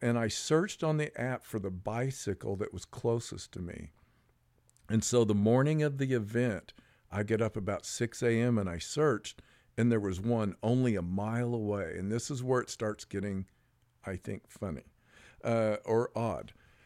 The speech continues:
It was about a mile away, so I got in my car and I went, oh, rental car, and I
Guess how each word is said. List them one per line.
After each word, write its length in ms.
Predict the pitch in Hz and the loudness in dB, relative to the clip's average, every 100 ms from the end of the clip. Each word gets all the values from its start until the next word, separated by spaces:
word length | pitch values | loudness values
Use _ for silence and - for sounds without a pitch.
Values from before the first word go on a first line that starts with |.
| _ | _
It 120 | - 135 | 0 2
was 120 | 131 | 4
about 280 | 131 135 131 | 4 6 6
a 40 | |
mile 320 | 123 120 143 | 6 4 4
away, 320 | 165 123 101 | 4 4 4
so 200 | 110 127 | 2 2
I 60 | 107 | 2
got 240 | 107 135 | 2 2
in 40 | 156 | 2
my 140 | 160 | 0
car 440 | 160 - 104 107 117 | 0 -2 0 0 0
and 180 | 117 107 | 2 2
I 100 | 107 | 0
went, 400 | 104 113 147 - | 0 2 0 2
oh, 100 | 131 139 | 2 2
rental 360 | 117 143 170 | 6 6 6
car, 320 | 101 - 98 110 | 2 -2 0 2
and 140 | 117 | 2
I 100 | 101 | 0